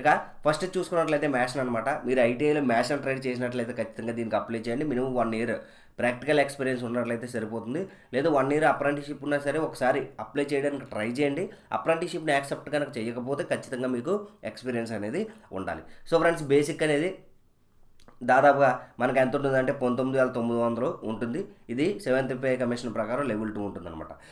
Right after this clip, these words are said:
So ఫ్రెండ్స్, ఏజ్ రిలాక్సేషన్ వచ్చేసరికి ఇరవై నుంచి మనకి ఇరవై నుంచి ముప్పై రెండు సంవత్సరాల మధ్యలో ఉన్న ప్రతి ఒక్కరు కూడా అప్లై చేసుకోవచ్చు. అంతేకాకుండా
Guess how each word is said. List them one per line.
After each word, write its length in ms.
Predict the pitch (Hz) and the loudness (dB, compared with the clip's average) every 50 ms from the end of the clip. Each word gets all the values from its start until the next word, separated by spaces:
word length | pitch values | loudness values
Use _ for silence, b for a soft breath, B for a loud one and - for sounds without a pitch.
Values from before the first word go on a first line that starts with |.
| B B B | B B B
So 40 | 170 170 | 6 6
ఫ్రెండ్స్, 220 | 175 175 180 170 160 143 | 6 6 4 2 2 2
ఏజ్ 120 | 151 156 165 165 | 2 2 2 4
రిలాక్సేషన్ 420 | 165 165 160 - 165 147 156 147 131 | 4 2 2 2 -4 -2 -2 -2 -4
వచ్చేసరికి 460 | 131 - 135 139 127 120 120 143 190 214 - B B B B - 120 | -4 -4 -4 -2 -2 -2 -2 -2 -4 -6 -6 B B B B 0 2
ఇరవై 220 | 135 147 151 160 160 160 | 2 4 4 4 4 4
నుంచి 220 | 147 147 - 110 - - - - - - - - - - - 110 | 4 2 0 -4 -8 -8 -14 -20 -20 -20 -20 -20 -18 -10 -4 -4
మనకి 220 | 117 127 123 175 214 214 - - - - - 117 | -2 -2 -2 -4 -4 -6 -8 -16 -18 -8 -2 0
ఇరవై 200 | 127 139 147 151 147 147 | 2 4 4 4 4 4
నుంచి 220 | 143 147 - 202 196 156 135 | 4 2 0 -4 -6 -4 -4
ముప్పై 220 | 127 123 - 147 139 | -4 -2 0 2 2
రెండు 140 | 139 139 139 | 2 2 2
సంవత్సరాల 300 | 135 131 127 143 147 143 | 2 0 2 2 2 2
మధ్యలో 200 | 139 127 127 131 135 | 2 2 2 0 0
ఉన్న 100 | 135 135 131 | 0 0 0
ప్రతి 200 | 120 117 113 127 127 | 0 0 0 0 -2
ఒక్కరు 180 | 120 120 127 123 120 | -2 0 0 0 2
కూడా 120 | 117 117 110 | 2 2 2
అప్లై 180 | - - 120 113 110 | 0 -2 -4 -2 -2
చేసుకోవచ్చు. 380 | 110 107 - - 113 - - 196 202 B B B B B 113 | -4 -4 -4 -6 -6 -4 -4 -6 -6 B B B B B -2
అంతేకాకుండా 500 | 123 135 165 165 156 147 151 147 139 | 2 4 6 6 6 6 6 4 2